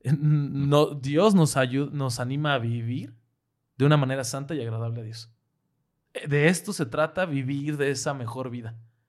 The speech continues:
Eh, de ser sacrificios vivos a Dios. Que somos esa, ese olor fragante, como muchas ofrendas llegaban a, a, a,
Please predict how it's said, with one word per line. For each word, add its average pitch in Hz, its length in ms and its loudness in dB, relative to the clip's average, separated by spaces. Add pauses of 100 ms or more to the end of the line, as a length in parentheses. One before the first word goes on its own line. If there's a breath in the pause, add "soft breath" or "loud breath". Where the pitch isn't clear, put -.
(680)
Eh, 131 240 -6
de 127 140 2
ser 151 180 0
sacrificios 147 960 -6
vivos 147 440 -6
a 113 60 -6
Dios. 107 360 -14 (880)
Que 139 140 0
somos 160 280 0
esa, 175 200 -2
ese 156 260 -4
olor 143 320 2
fragante, 143 680 -6
como 135 240 -10
muchas 143 340 -6
ofrendas 135 460 -4
llegaban 131 360 0
a, 120 40 -4
a, 113 420 -10
a, 110 60 -14